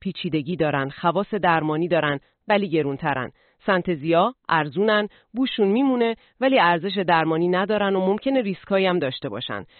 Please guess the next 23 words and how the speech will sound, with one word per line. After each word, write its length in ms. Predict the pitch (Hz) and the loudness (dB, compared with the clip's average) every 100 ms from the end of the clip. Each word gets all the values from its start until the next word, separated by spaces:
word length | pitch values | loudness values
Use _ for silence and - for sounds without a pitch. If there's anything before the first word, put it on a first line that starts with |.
| - | -8
پس 200 | - 233 | -2 2
انتخاب 380 | 233 220 202 202 | 2 2 0 0
هوشمندانه 680 | 196 202 - 214 196 190 190 | 0 -2 -2 0 2 2 0
واقعاً 480 | 180 214 208 185 202 | 2 2 2 0 0
بستگی 380 | 175 175 170 151 | 0 -2 -6 -4
به 80 | 170 | 0
این 160 | 170 | 0
داره 160 | 165 160 | 0 -4
که 120 | 165 | -6
شما 280 | - 156 165 | -6 -6 -6
چی 220 | - 233 | -6 -2
رو 100 | 180 | 0
در 200 | 143 139 | 0 -2
اولویت 560 | 135 135 123 131 123 120 | -2 -4 -4 -4 -6 -8
میذارید، 420 | 113 127 85 - _ _ _ | -8 -8 -8 -14 _ _ _
سلامتی 480 | - 170 143 135 - | 2 2 2 -2 -4
و 40 | 160 | -4
طبیعت 500 | 175 156 160 180 214 - _ - | -2 0 2 2 0 -10 _ 0
یا 140 | 247 233 | 0 2
صرفاً 360 | 180 147 185 190 | 0 0 -2 0
قیمت 420 | 175 165 151 151 | 0 2 0 -2
و 60 | 160 | -6
بو؟ 220 | 131 143 | -6 -8